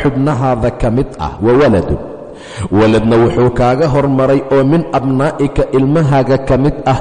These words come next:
ila aljannati, jannada. Walkullu, dhammaanna, yatbacu albacd,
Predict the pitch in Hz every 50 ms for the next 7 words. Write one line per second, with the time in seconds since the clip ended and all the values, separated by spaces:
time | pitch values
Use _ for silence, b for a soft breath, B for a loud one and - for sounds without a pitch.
0 | - - 151 139 135 131 127 110 120 143 135 131 123 120 113 - - 120 110 -
1 | 117 113 113 113 117 113 98 87 - - - - 110 113 117 120 117 117 - 147
2 | 156 143 127 123 127 127 - 127 127 123 123 120 120 123 131 135 131 107 82 78
3 | 73 - - 92 101 127 160 - - - 147 123 92 107 127 - - 131 120 117
4 | 101 82 127 123 113 120 120 - -